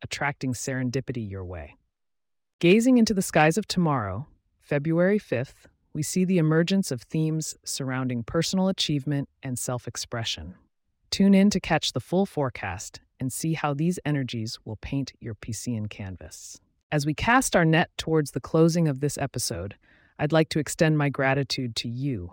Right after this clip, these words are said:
our listeners. If you have questions or themes you would like for us to address in the horoscope,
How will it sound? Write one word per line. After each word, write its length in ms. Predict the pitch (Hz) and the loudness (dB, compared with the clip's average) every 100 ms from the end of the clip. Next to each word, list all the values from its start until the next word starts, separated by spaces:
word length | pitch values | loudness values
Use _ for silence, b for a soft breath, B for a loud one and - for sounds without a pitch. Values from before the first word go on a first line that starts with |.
| - | -10
our 120 | 107 | -8
listeners. 680 | 110 110 - 82 80 - - _ _ _ _ _ | -6 -6 -8 -10 -12 -14 -18 _ _ _ _ _
If 120 | - 160 | -6 -2
you 80 | |
have 140 | 147 - | -2 2
questions 680 | - 196 - 233 220 214 - | 2 2 2 0 2 0 -2
or 140 | 139 127 | -6 -4
themes 560 | - 196 214 214 - | 2 4 4 2 -2
you 80 | 151 | -4
would 140 | 135 | 0
like 220 | 143 160 - | 2 2 2
for 160 | 147 | -4
us 120 | 135 - | -4 -4
to 120 | 135 | -6
address 400 | 120 131 156 - | -2 0 0 0
in 80 | 127 | -4
the 80 | 110 | -2
horoscope, 600 | 156 156 - 180 180 | 0 0 0 0 -2